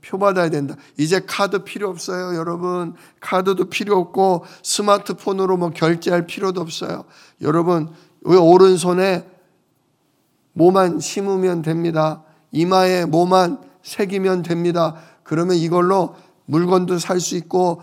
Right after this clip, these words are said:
병원도 다닐 수 있고 합니다. 근데 이거 안 받으시면 앞으로 병원도 못 가고 마트도 못 가고 아무것도 못 합니다. 자, 그러면 이미 그게 뭐예요?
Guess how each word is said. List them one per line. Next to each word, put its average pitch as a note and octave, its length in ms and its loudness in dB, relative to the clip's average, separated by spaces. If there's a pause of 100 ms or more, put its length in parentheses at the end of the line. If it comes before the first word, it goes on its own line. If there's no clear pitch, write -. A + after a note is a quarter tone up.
(140)
병원도 F#3 540 2
다닐 F3 260 0
수 F3 160 -6
있고 E3 180 -6
합니다. E3 440 -2 (180)
근데 E3+ 220 6
이거 F3 240 2
안 E3+ 200 6
받으시면 F3+ 720 2 (320)
앞으로 G#3 800 0
병원도 F3 440 2
못 D#3 180 -2
가고 E3+ 560 -2 (500)
마트도 D#3+ 500 2
못 D3+ 180 -2
가고 E3+ 580 -2 (380)
아무것도 D#3 480 -4
못 - 220 -8
합니다. D3 540 -16 (760)
자, - 220 -20
그러면 F#3 400 2
이미 F3+ 260 0
그게 D#3+ 260 -4
뭐예요? D3 560 -2